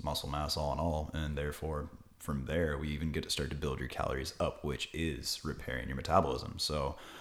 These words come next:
um, I had a, one of my personal clients that I've been working with for almost a year and a half now. Um, they came to me not specifically for nutrition off the bat, right? But as we've progressed, one of the things that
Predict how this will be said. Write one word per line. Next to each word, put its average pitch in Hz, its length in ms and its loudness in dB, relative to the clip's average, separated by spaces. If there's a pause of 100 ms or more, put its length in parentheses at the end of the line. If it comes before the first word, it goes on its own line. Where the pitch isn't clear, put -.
(560)
um, 80 380 2
I 92 140 10
had 98 180 10
a, 76 360 2
one 107 180 8
of 101 40 10
my 87 120 10
personal 85 420 6
clients 71 380 0
that 76 100 0
I've 73 120 2
been 78 120 2
working 76 260 0
with 76 140 0
for 73 400 0
almost 95 260 6
a 82 40 2
year 76 140 2
and 71 80 0
a 76 40 0
half 92 340 2
now. 73 360 0 (400)
Um, 76 340 -2 (1500)
they 98 140 8
came 123 260 8
to 131 60 10
me 101 320 10 (180)
not 90 280 6
specifically 78 480 2
for 73 160 0
nutrition 69 480 0
off - 180 -2
the - 60 -10
bat, - 360 0
right? 67 220 0 (440)
But 80 220 4
as 80 220 4
we've 87 180 2
progressed, 90 720 6
one 80 100 0
of 76 60 0
the 71 60 -2
things 78 360 -2
that 73 220 0